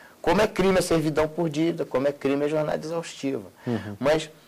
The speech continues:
Speaker 1: a expressão trabalho escravo tem um apelo de mídia, né, que é fortíssimo, você não consegue fugir dele. Então, a gente, pelo uso do cachimbo, né, nós ficamos com a boca torta e não conseguimos nos livrar dessa expressão trabalho escravo.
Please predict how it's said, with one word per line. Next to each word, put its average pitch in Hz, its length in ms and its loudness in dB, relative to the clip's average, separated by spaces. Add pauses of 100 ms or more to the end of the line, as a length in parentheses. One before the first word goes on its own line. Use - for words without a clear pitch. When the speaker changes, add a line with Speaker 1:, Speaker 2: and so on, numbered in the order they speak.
(300)
Speaker 1:
a - 100 -2
expressão 160 520 -2
trabalho 151 320 0
escravo 139 460 0
tem - 100 -4
um 339 200 -6
apelo 214 480 0
de 151 120 -2
mídia, 139 460 0
né, 113 920 2
que 135 160 0
é - 240 4
fortíssimo, 220 760 -2
você 135 220 -2
não 143 140 0
consegue 151 540 0 (200)
fugir 190 460 2
dele. 185 260 2
Então, 185 240 2
a 349 60 -2
gente, 349 240 -2 (540)
pelo 175 440 4
uso 165 160 4
do 151 140 -2
cachimbo, 156 680 0
né, 156 220 0 (320)
nós 156 200 2
ficamos 160 460 0
com - 120 -2
a - 40 0
boca 139 340 -2
torta 175 500 2
e 156 100 2
não 170 180 -2
conseguimos 165 720 -2
nos 156 160 0
livrar 139 400 2
dessa 170 220 -4
expressão 151 640 -2
trabalho 139 420 0
escravo. 90 480 -6